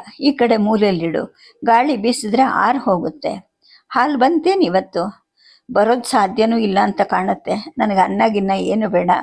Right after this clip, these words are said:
ಅರಳನ್ನ ನೀರಲ್ಲಿ ಕಲಸಿ ಒಂದಿಷ್ಟು ಜೇನುತುಪ್ಪ ಬೆರೆಸಿಕೊಡು ಸಾಕು"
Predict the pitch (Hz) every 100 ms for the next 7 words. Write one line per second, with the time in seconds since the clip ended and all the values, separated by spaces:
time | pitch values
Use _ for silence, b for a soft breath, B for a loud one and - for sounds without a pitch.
0 | - B B B B 247 269 269 226 220
1 | 220 233 220 190 - 208 220 202 160 -
2 | - 202 185 190 185 226 269 214 202 175
3 | 175 190 - - 151 190 - - 180 202
4 | -